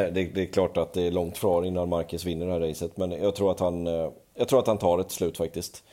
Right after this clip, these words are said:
Ehm, det som stoppar honom, det är möjligtvis en krasch då. Han har ju kraschat mest av alla förare i hela motogp-startfältet i år. Så att, eh, eh, han har inte den där riktiga känslan som han hade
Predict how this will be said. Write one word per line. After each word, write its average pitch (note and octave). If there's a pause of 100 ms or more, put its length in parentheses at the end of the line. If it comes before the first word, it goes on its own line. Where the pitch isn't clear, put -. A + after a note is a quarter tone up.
(340)
Ehm, E2
det G#2
som G#2
stoppar G#2+
honom, F#2
det G2
är F#2+
möjligtvis F#2
en E2+
krasch E2
då. E2
Han F2
har F2
ju E2+ (280)
kraschat - (120)
mest F#2
av E2+
alla E2+
förare E2 (160)
i F#2
hela E2+
motogp-startfältet E2
i G#2
år. E2+ (160)
Så -
att, -
eh, E2 (1080)
eh, G1+
han G2
har A2
inte C3+
den A2+
där F#2+
riktiga F#2+
känslan F2+
som E2+
han E2+
hade D#2+